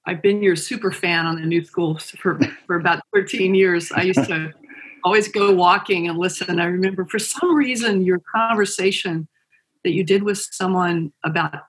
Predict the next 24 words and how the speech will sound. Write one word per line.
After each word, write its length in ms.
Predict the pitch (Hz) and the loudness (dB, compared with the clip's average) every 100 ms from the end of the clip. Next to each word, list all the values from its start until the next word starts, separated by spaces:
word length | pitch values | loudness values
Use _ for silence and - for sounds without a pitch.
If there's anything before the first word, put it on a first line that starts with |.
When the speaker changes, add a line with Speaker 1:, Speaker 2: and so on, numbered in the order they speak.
| 208 | -4
Speaker 1:
Emerson 640 | 220 208 - - 147 139 | 0 0 -2 -4 -6 -6
is 180 | 170 165 | -10 -8
one 220 | 170 175 165 | -4 -2 -2
that 160 | 165 | -2
really 280 | 175 175 170 | -2 -2 -2
sticks 540 | 160 - - 180 - 160 | -4 -10 -6 -6 -4 -4
in 80 | |
my 180 | 160 165 | -2 -2
head. 280 | 170 170 165 | -4 -6 -6
I 40 | |
remember 420 | 165 165 170 185 190 | -6 -4 -2 0 2
Speaker 2:
Mm-hmm. 120 | 160 | 2
Speaker 1:
walking 300 | 170 110 - 165 - | 0 0 -8 -16 -8
around 300 | 165 165 156 - _ _ _ - | -4 -2 -2 -6 _ _ _ -10
some 400 | - 175 175 165 | -4 -2 -2 -2
big 200 | 170 156 | -4 -4
city 280 | - 160 | -4 -2
listening 440 | 151 156 - 156 147 | 0 -2 -2 -2 -2
to 100 | 147 | -2
that. 300 | - - - - | -4 -6 -8 -10
But, 160 | 160 - | -10 -8
um, 320 | 160 170 160 | -6 -4 -6
so 160 | 151 180 | -4 -2
you've, 300 | 165 190 - | 0 0 -2